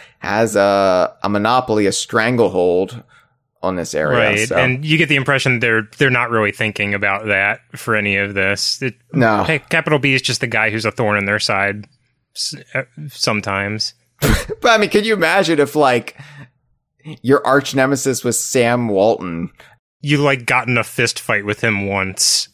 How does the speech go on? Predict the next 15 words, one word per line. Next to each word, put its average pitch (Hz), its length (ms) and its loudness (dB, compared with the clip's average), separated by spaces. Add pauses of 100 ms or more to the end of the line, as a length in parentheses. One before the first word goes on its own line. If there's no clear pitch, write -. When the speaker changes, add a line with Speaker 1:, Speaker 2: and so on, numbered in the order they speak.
Speaker 2:
and 117 160 -4
you 110 160 -2
live 110 340 -2
right 110 200 2
next 104 260 -4
door 104 200 2
to 98 100 0
him 95 200 0
as 101 140 0
well. 98 460 0
Speaker 1:
<laughs> - 80 -6
Yeah. 190 640 4 (920)
I, - 920 2
I'm, 160 200 2
I'm, 139 160 0